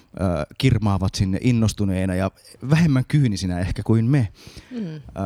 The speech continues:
Speaker 1: mitä siellä tällä kertaa ensimmäisessä, mitä ensimmäisessä kokouksessa tapahtuu perinteisesti?
Speaker 2: No, ensimmäisessä kokouksessahan ensi-, ihan ensiksi valitaan valtuustolle puheenjohtajisto. Eli valtuusto saa puheenjohtajan ja kaksi varapuheenjohtajaa. Meillä Helsingissä muuten vaan kaksi.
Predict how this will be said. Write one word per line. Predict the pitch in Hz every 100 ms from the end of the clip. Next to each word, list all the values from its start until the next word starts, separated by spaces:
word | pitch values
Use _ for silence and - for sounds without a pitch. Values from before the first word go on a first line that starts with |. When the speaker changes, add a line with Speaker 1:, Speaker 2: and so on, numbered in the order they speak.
| -
Speaker 1:
mitä | - 175 -
siellä | 127 107
tällä | - 117 107
kertaa | 107 - 120
ensimmäisessä, | 113 104 - - -
mitä | 175 175
ensimmäisessä | 160 120 -
kokouksessa | - 104 98 - 92
tapahtuu | 110 76 80 - -
perinteisesti? | 87 76 - - - - _ _ _ - - - _ -
Speaker 2:
No, | 190
ensimmäisessä | 254 226 165 156 -
kokouksessahan | 196 180 151 160 - 160
ensi-, | 214 196 -
ihan | 269 240 180
ensiksi | 185 151 -
valitaan | 139 143 190
valtuustolle | 196 196 208 - 247 -
puheenjohtajisto. | 202 151 135 127 123 127 - 151 143 - - - _ - - _
Eli | 165 170
valtuusto | 196 180 107 -
saa | 127 -
puheenjohtajan | - 202 220 202 196 180 185 180
ja | 175
kaksi | 214 - - 165
varapuheenjohtajaa. | 160 147 - 143 - - 143 107 110 - - - -
Meillä | 165
Helsingissä | 185 190 156 131 156
muuten | 151 147 147
vaan | 165 160
kaksi. | 208 208 - 247